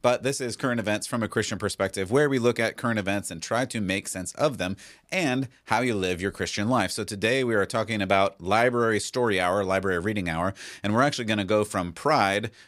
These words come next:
to Pastors. That's a really good, uh, it's a really good story. So if you make it to that one, I think you will enjoy it. Then we have, um, a lady in the U K who was arrested for praying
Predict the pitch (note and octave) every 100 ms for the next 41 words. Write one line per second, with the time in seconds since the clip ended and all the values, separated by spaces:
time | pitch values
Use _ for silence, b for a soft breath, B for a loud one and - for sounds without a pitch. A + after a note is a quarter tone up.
0 | - - F#2 G2+ B2 A#2 D2+ D2 E2+ -
1 | F#2 F2+ F2 G2 F#2+ E2 F#2+ F#2 E2+ B
2 | B B - D#2+ D#2 G2 G#2+ G#2 G2+ F#2+
3 | E2 - F2 E2+ - F2 D#2+ F2+ F2 E2+
4 | E2 F2+ E2+ E2 E2+ E2+ - F2 E2+ E2+
5 | D2+ - F#2 - F2 E2+ E2+ D#2+ E2 -
6 | C#3 C#3 B2+ - B B - G2 C3 C3+
7 | B2 G#2+ A2+ A2+ A2 G#2+ F#2+ - - F2
8 | E2+ E2+ - _ F2+ F2 F2 - E2 G2+
9 | F3 G3 G2 F2+ A#2+ - _ _ - G3
10 | B2 - D2 F#2 - B B C3 B2 G#2+
11 | F#2+ F#3+ - - D#2+ F2+ G2+ - _ A2+
12 | - - E3 A2+ F2+ F#2+